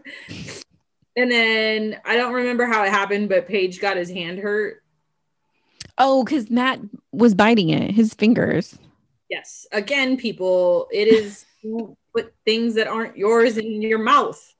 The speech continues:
Speaker 2: No, please,
Speaker 1: Like, other
Speaker 2: no.
Speaker 1: people's body parts.
Speaker 2: Yeah.
Speaker 1: Creep.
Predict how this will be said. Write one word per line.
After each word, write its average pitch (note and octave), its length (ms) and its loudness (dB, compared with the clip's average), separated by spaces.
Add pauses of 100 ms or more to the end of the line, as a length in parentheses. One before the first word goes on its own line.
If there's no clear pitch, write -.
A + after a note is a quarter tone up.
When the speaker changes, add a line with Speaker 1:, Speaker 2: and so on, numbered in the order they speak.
(180)
Speaker 2:
No, G#3+ 380 -4 (260)
please, F3 260 -2
Speaker 1:
Like, - 120 -4
other - 60 -2
Speaker 2:
no. G3+ 100 -4
Speaker 1:
people's - 240 -20 (800)
body A#3 300 0
parts. - 680 -10 (280)
Speaker 2:
Yeah. - 420 -10 (480)
Speaker 1:
Creep. G3+ 220 -12